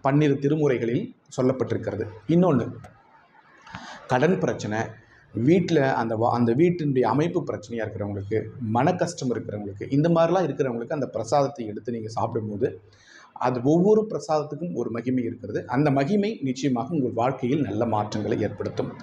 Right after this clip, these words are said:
ஆகவே பிரசாதத்திற்கு ஒரு முக்கியத்துவம் கொடுக்க வேண்டும். ஏ, திரு-, திருக்க-, திருக்கோயில்களில் சென்று நீங்கள் உங்களுடைய சாமி தரிசனம் செய்த பிறகு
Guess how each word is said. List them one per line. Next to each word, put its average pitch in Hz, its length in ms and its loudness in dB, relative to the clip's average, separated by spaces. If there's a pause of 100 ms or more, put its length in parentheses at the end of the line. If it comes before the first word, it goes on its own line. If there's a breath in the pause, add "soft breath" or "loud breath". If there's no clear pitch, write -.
(100)
ஆகவே 117 340 2 (460 loud breath)
பிரசாதத்திற்கு 170 680 2
ஒரு 156 160 2
முக்கியத்துவம் 123 640 0
கொடுக்க 107 260 -4
வேண்டும். 104 440 -4
ஏ, 113 100 2
திரு-, 117 540 2
திருக்க-, 151 440 2
திருக்கோயில்களில் 185 720 2
சென்று 143 360 -4
நீங்கள் 127 380 -6
உங்களுடைய 120 460 -2 (500 soft breath)
சாமி 160 380 2
தரிசனம் 131 400 0
செய்த 127 300 0
பிறகு 117 640 0